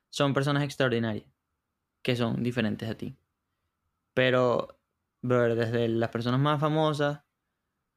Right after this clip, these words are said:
desde las más exitosas, desde... Hasta, a-, o sea, n-, no pueden parecerse más a ti de lo, o sea, son tú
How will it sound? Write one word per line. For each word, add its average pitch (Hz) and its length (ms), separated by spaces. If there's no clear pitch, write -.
desde 117 220
las 117 100
más 131 360
exitosas, 135 840
desde... 113 400
Hasta, 117 300
a-, - 280
o 127 40
sea, 123 300
n-, - 200
no 127 180
pueden 139 240
parecerse 127 400
más 127 180
a 117 100
ti 123 140
de 120 60
lo, 117 160
o 139 60
sea, 135 180
son 135 300
tú 139 180